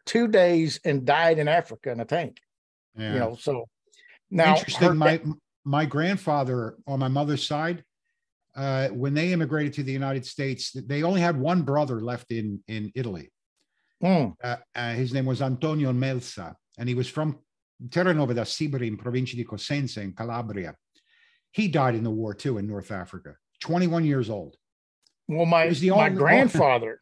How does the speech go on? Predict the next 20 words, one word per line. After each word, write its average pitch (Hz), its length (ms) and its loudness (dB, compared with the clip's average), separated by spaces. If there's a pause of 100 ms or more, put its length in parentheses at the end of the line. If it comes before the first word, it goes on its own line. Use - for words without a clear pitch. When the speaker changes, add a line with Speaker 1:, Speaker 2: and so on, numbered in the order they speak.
(340)
Speaker 1:
yep, 180 280 2
my, 165 260 0
my 170 160 4
grandfather, 151 760 4
this 202 300 4
is 139 140 -2
the, 131 280 0 (100)
uh, 170 140 -6
this 175 300 0
story 147 360 4
is 123 120 -4
unbelievable. 147 600 0
You, 151 180 -2 (580)
you 185 200 2
can't 220 420 4 (320)
write 160 340 4
a 160 40 4
book 151 260 2
about 117 320 0
this - 420 -18